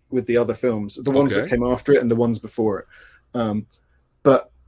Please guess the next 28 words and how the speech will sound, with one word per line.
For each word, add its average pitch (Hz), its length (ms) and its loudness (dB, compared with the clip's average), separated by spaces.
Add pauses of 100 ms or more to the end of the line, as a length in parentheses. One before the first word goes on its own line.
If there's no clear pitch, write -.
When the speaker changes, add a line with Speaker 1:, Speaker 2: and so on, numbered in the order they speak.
(360)
Speaker 1:
but 165 220 4
as 147 180 4
a 147 80 8
film 143 460 4
that 123 180 0
is 117 200 2
a 110 380 -2 (760)
weird 123 460 0
sci-fi 135 460 2
film, 110 360 -2
I 196 60 0
mean, 269 160 0
it's 294 200 -4
like 277 340 -4 (500)
the 156 60 -6
scientists 262 560 0
doing 151 460 0
all 156 100 2
this 135 140 2
horrible 151 460 2
stuff 127 360 -2
to - 80 -10
people. 131 540 -4 (240)
Um, 110 260 0 (280)
the - 80 -4
cloning 170 680 2
of 180 120 -2
Ripley, 208 520 0